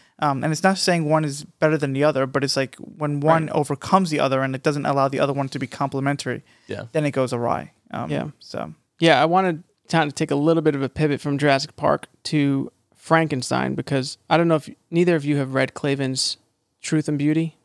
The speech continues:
Speaker 2: book.
Speaker 1: No, I haven't.
Speaker 2: Um,
Speaker 1: No.
Speaker 2: I read that maybe a year ago, but he has this, a whole chapter on Mary Shelley's Frankenstein and how he relates that to kind of,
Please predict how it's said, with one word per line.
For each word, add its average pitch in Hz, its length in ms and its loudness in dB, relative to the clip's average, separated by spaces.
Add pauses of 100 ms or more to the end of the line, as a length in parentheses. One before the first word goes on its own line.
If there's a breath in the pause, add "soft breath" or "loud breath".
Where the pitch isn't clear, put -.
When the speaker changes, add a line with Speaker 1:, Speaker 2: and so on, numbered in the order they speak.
(180)
Speaker 2:
book. 160 260 -4
Speaker 1:
No, 151 140 -2
I 127 60 0
haven't. 123 320 -6
Speaker 2:
Um, 147 240 2
Speaker 1:
No. 117 120 -6 (160)
Speaker 2:
I 165 100 4
read 175 180 4
that 160 440 4
maybe 165 280 0
a 170 40 4
year 175 220 2
ago, 185 320 2 (840)
but 160 80 2
he 151 140 2
has 156 200 4
this, - 300 -4 (140)
a 156 60 -2
whole 151 140 2
chapter - 480 0
on 139 440 -4
Mary 151 240 2
Shelley's 143 360 0
Frankenstein 143 720 -6 (160)
and 139 420 -4 (960)
how 165 200 2
he 160 120 2
relates 156 380 2
that 143 240 2
to 147 140 -2
kind 143 260 -4
of, 139 240 -8